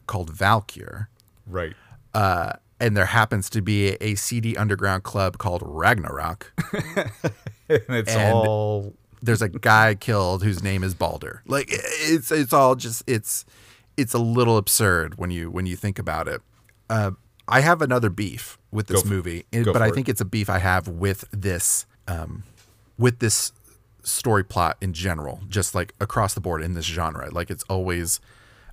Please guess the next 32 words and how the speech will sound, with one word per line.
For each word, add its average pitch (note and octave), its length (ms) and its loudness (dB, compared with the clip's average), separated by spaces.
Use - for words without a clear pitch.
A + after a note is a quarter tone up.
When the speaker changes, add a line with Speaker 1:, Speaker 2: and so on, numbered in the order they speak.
Speaker 1:
a G#2+ 60 0
go-to. F#2+ 640 -2
Speaker 2:
Okay. F#2 300 -2
Speaker 1:
The B2+ 80 0
wife D3+ 260 2
and A#2+ 100 -2
kid F#2+ 440 -4
are E2+ 120 0
always E2+ 220 -2
killed. - 420 -10
Speaker 2:
Yeah. F2 240 0
Speaker 1:
Uh, E2 300 0
in A2 100 0
this A2+ 180 2
instance, F#2+ 360 -2
a F#2 60 -6
baby. F2+ 460 -4
Speaker 2:
Yeah. D#2 280 -2
Speaker 1:
It's A#2 180 0
horrific, C3+ 640 4
and A2+ 140 2
it's G2+ 120 0
Speaker 2:
It - 20 -2
Speaker 1:
supposed A#2+ 360 -2
Speaker 2:
is. G#2+ 140 0
Speaker 1:
to G#2 60 0
really B2 480 0
set - 240 0
the A2+ 100 -2
audience G2 380 2
up F#2 160 0
against F#2 640 -4